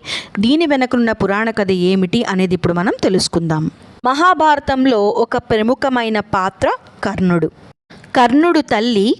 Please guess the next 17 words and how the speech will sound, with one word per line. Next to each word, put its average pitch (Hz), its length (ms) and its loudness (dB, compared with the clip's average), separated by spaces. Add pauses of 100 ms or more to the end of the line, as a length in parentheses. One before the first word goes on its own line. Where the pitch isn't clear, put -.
కుంతీదేవి. 185 720 0 (340)
దుర్వాస 269 460 2
మహర్షి 254 720 0 (240)
కుంతీదేవికి 269 640 0
ఇచ్చిన 220 220 0
వరప్రభావంతో 185 960 -2 (260)
సూర్యదేవునికి 294 920 2
కుంతీదేవికి 220 800 0
పుట్టిన 196 380 -2
సంతానమే 185 720 -2
కర్ణుడు. 175 420 0 (460)
కర్ణుడు 247 360 2
జన్మించినప్పుడే 247 1040 0 (260)
సహజ 302 360 0
కవచ 254 360 0
కుండలాలతో 220 680 0
జన్మించాడు. 175 720 -2